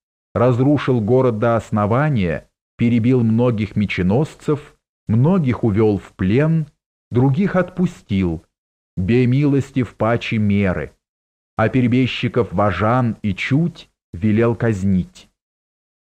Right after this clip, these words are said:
В ответ на это нападение орденские братья, несмотря на зимнее время, напали на Псков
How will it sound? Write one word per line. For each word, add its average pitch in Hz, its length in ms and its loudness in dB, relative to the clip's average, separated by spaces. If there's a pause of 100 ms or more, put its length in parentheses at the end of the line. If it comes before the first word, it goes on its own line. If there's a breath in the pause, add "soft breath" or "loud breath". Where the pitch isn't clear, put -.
(680)
В 104 120 0
ответ 123 480 2
на 123 180 2
это 120 200 2
нападение 110 1000 0 (120)
орденские 120 680 0
братья, 107 920 -2
несмотря 117 580 0
на 117 120 0
зимнее 107 500 0
время, 147 680 -2
напали 113 520 0
на 98 160 0
Псков - 680 -4